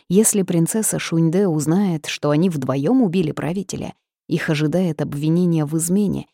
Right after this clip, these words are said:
непочтительном отношении к старшим и неуважении к верховной власти. Примечание. Сыновняя почтительность является одним из центральных понятий конфуцианской этики. Нарушение этого принципа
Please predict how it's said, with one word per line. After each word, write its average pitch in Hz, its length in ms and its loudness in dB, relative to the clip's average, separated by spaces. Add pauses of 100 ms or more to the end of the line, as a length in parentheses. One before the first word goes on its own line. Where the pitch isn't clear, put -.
(180)
непочтительном 185 840 0
отношении 156 600 0
к - 80 -8
старшим 220 540 -6 (320)
и 240 100 6
неуважении 175 800 4
к - 80 -16
верховной 143 580 -6
власти. - 500 -12 (960)
Примечание. 156 760 2 (400)
Сыновняя 165 640 4
почтительность 147 1000 -6
является 196 560 0
одним 202 320 2
из 185 120 0
центральных 196 640 0
понятий 190 460 0
конфуцианской 165 1000 -2
этики. - 400 -12 (380)
Нарушение 175 680 4
этого 160 240 -6
принципа 240 580 -2